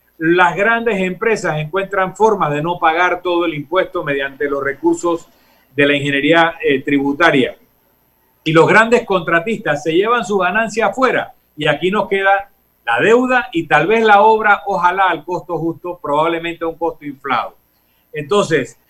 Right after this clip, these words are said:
si la clase media es la que va a pagar cualquier endeudamiento, lo justo es que si hay que endeudarse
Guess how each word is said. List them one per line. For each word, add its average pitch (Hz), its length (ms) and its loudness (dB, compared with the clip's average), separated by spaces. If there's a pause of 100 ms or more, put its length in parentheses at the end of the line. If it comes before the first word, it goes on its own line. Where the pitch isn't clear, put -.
si 190 260 -2
la 175 280 4
clase 220 480 2
media 190 420 0
es 175 40 -4
la 170 140 -2
que 156 100 -4
va 165 140 0
a 170 80 -4
pagar 165 480 -2
cualquier 151 400 -2
endeudamiento, 151 840 -4
lo 156 200 2
justo - 480 0
es - 80 -10
que 170 160 -4
si 147 180 -4
hay 202 180 4
que 240 120 -2
endeudarse 202 760 2